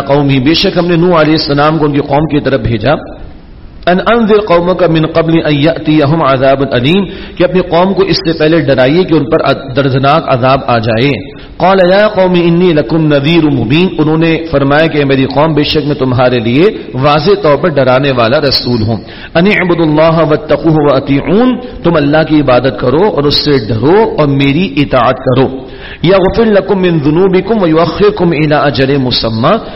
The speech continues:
اللہ بخش دے گا تمہیں تمہارے گناہ، اللہ بخش دے گا تمہیں تمہارے گناہ اور وقت مقررہ تک تمہیں مہلت دے گا تاکہ تم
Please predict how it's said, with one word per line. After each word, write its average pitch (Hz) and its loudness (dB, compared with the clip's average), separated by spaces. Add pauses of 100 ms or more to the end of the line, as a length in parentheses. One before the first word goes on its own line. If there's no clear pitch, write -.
(120)
اللہ 170 2 (160)
بخش 156 -2
دے 185 2
گا 170 4
تمہیں 175 0
تمہارے 151 0 (100)
گناہ، 127 0 (640)
اللہ 147 2
بخش - -2
دے 156 0
گا 160 2
تمہیں 156 0
تمہارے 135 0
گناہ 117 0 (340)
اور 190 4 (260)
وقت 170 0
مقررہ 165 2
تک 165 -6
تمہیں 156 0
مہلت 131 0
دے 127 0
گا 117 0 (520)
تاکہ 131 0
تم 180 -2